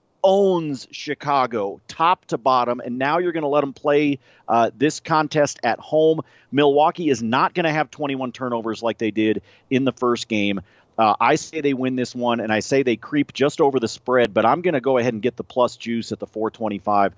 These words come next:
for between eleven and fifteen. And last one from me, just because you told me to talk, 'cause I know you don't feel well,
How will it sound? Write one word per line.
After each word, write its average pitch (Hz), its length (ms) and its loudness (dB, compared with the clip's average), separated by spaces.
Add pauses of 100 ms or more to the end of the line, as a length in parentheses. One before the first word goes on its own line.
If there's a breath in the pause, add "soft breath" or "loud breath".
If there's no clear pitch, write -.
(320 soft breath)
for 117 160 2
between 117 340 0
eleven 113 500 2
and 113 160 -6
fifteen. 120 460 -2
And 104 100 -2
last 151 360 0
one 156 240 0
from 135 180 -4
me, 139 180 -2
just 131 200 -2
because 123 260 -2
you 120 60 -4
told 143 240 0
me 143 80 -2
to 117 80 -8
talk, 135 320 0
'cause 117 100 -6
I 113 80 -2
know 117 100 -4
you 123 140 -2
don't 117 220 -4
feel 120 240 2
well, 110 260 4